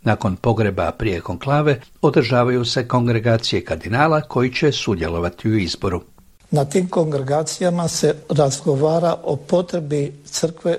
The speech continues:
Speaker 2: u sadašnjem trenutku, što treba crkvi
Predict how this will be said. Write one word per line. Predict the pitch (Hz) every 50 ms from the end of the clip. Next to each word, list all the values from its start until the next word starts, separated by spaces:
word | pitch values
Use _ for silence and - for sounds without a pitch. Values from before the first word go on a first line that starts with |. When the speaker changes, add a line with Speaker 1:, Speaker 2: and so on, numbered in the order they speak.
| - -
Speaker 2:
u | - 165 151 156 - - -
sadašnjem | - - - - 165 160 151 160 151 - - 156 139 147 143 - -
trenutku, | - 147 139 135 123 120 123 131 127 - - - 220 202 208 - - - - - -
što | - - - - - 175 165
treba | - - - 151 160 151 131 127 123
crkvi | - - - 139 147 143 - - 202 196 175